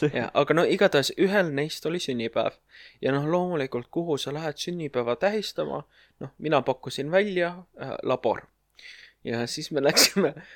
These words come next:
äh, laborisse ja me võtsime kolme peale mingisugune seitse, kaheksa sellist kümnesetilist, äh,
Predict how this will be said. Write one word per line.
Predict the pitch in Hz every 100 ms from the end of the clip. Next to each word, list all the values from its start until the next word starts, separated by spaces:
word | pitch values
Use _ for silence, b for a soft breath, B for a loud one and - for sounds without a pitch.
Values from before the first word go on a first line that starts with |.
| B
äh, | 143 123
laborisse | 110 160 190 151 127 - 120 110
ja | - 123
me | 123
võtsime | 131 156 - 123 120 117 117 120 120
kolme | - - 180 165
peale | 135 156 120 107 117 - b b b
mingisugune | - 127 135 139 127 120 120
seitse, | 120 - 165 180 - - 131 120 117
kaheksa | - 147 127 - -
sellist | 113 120 120 -
kümnesetilist, | - 160 127 117 127 131 127 - 131 - - -
äh, | -